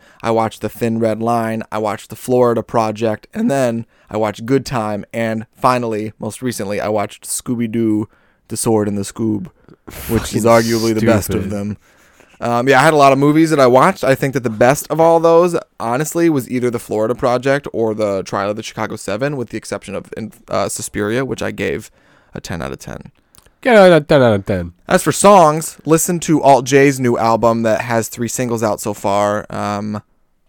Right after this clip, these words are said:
Speaker 1: You and Me, Hard Drive Gold, and Get Better.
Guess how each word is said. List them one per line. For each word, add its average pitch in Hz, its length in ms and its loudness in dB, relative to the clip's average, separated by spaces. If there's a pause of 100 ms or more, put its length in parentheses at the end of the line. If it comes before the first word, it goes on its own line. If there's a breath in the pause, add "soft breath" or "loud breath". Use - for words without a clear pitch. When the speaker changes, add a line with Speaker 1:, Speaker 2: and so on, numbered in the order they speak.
Speaker 1:
You 127 300 0
and 123 100 0
Me, 120 380 -2 (540)
Hard 123 200 4
Drive 117 240 2
Gold, 110 400 0 (120)
and 110 100 -6
Get 101 180 -2
Better. 65 400 -6